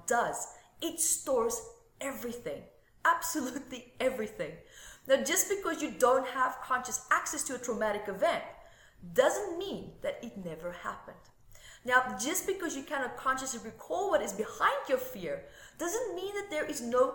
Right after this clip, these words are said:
possible truth for its cause. Because what is clear is the fact that you feel the fear.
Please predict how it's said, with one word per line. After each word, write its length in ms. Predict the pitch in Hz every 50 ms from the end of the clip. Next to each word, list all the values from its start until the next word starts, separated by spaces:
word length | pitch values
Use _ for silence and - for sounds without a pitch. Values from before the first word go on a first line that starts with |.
| -
possible 580 | - - - 302 - - 285 220 - 240 233 -
truth 540 | - - - 349 403 392 - - - - -
for 200 | - 208 214 220 196 - 226
its 160 | - - -
cause. 680 | - - - 190 185 - - - - - - - - - - - - - - - - - - - - - - - - - -
Because 720 | - 247 254 - - 359 311 208 - - - - - - -
what 300 | 190 196 208 285 349 440
is 180 | 453 - - - - - -
clear 260 | 359 370 370 294 214
is 200 | - - 254 247
the 100 | - 269
fact 400 | 262 - - - 302 311 - -
that 160 | 370 - -
you 100 | 320 311
feel 560 | - - - - - 254 262 302 320 320 330 311
the 80 | 277
fear. 440 | 262 - - - 175 160 - - -